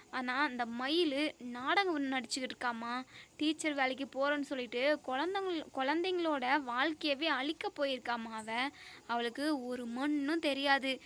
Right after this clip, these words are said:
அவ மட்டும் படிக்கலன்றது அந்த ஸ்கூல், அ, பிரின்சிபாலுக்கு தெரிஞ்சிருந்தது அப்படின்னா, நம்ம அப்பாவோட பேர் தான் டேமேஜ் ஆயிருக்கும்மா," அப்படின்னு சொல்லி சொல்றாங்க. "என்னடா சொல்ற?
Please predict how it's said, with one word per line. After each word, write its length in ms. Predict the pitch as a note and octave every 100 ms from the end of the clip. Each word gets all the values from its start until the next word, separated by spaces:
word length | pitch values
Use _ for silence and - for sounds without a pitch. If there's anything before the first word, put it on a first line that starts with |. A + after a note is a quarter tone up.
| - -
அவ 240 | - A#3 A3+
மட்டும் 320 | A#3 A#3 E4+
படிக்கலன்றது 920 | D4+ C#4 D4+ D4+ D4 E4+ D#4+ C#4 C4+ D#4+
அந்த 260 | C4+ A#3+
ஸ்கூல், 540 | A#3+ - F4+ F#4+ E4 D4+ -
அ, 200 | B3 A#3+ A3+ - - - -
பிரின்சிபாலுக்கு 580 | D#4 F4 - F#4+ D#4 D#4+
தெரிஞ்சிருந்தது 680 | D4 D4 E4 F4 D4+ D4 G3+ B3+
அப்படின்னா, 480 | A#3 B3+ A#3 C4+ D#4+
நம்ம 260 | B3+ A#3 A3
அப்பாவோட 460 | - - F#4 F#4 D#4 -
பேர் 260 | D4 D#4
தான் 260 | D4 D#4+ E4+
டேமேஜ் 480 | B3+ C4+ E4 D#4+ C#4+
ஆயிருக்கும்மா," 580 | C4 B3+ B3+ A#3 A#3
அப்படின்னு 180 | B3 A3+
சொல்லி 220 | A#3 A#3 A#3+
சொல்றாங்க. 540 | A#3 A#3+ B3 B3 B3+ A#3 - - - -
"என்னடா 360 | C4 D#4+ F#4+ G4
சொல்ற? 400 | D#4+ B3 C4 C#4